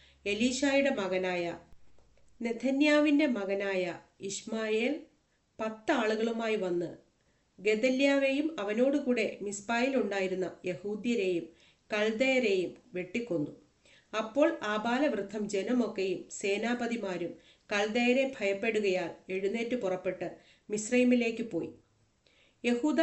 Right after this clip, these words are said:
രാജാവായ യഹോയാഹീൻ്റെ പ്രവാസത്തിൻ്റെ മുപ്പത്തേഴാം ആണ്ടിൽ പന്ത്രണ്ടാം മാസം ഇരുപത്തിയേഴാം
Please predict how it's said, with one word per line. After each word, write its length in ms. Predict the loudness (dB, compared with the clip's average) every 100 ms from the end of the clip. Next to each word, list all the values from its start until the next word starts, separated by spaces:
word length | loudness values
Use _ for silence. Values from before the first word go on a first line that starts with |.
| 4
രാജാവായ 640 | 2 0 -2 -2 -2 -2 -4 -10 -6
യഹോയാഹീൻ്റെ 880 | -6 -2 2 2 2 0 -2 0 -2 -4 -10 _ _
പ്രവാസത്തിൻ്റെ 760 | -6 -4 -2 -2 -4 -2 -2 -2
മുപ്പത്തേഴാം 720 | -6 -6 -6 -2 0 0 -4
ആണ്ടിൽ 280 | -4 -6 -8 -12 _ _ _ _ _ _
പന്ത്രണ്ടാം 540 | -6 0 0 2 2 2
മാസം 320 | 0 -2 -6 -8 -6
ഇരുപത്തിയേഴാം 840 | -6 -4 -4 -2 -2 -2 -4